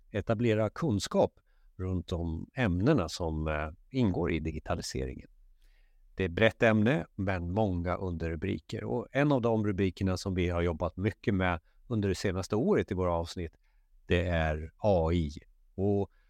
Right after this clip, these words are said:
A I kommer ju att finnas, eh, överallt i alla våra verksamheter framöver.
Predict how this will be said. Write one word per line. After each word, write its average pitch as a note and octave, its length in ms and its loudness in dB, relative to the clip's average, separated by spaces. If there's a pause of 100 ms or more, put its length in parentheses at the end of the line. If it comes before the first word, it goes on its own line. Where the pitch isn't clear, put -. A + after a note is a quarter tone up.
(260)
A C#3 260 4
I D3+ 120 2
kommer B2 380 2
ju B2 120 4
att - 280 -6
finnas, G#2+ 840 0 (100)
eh, G2 420 -2
överallt A#2 580 2
i G2+ 80 2
alla F2 200 2
våra F#2 200 2
verksamheter F#2 840 -2
framöver. F#2 540 -2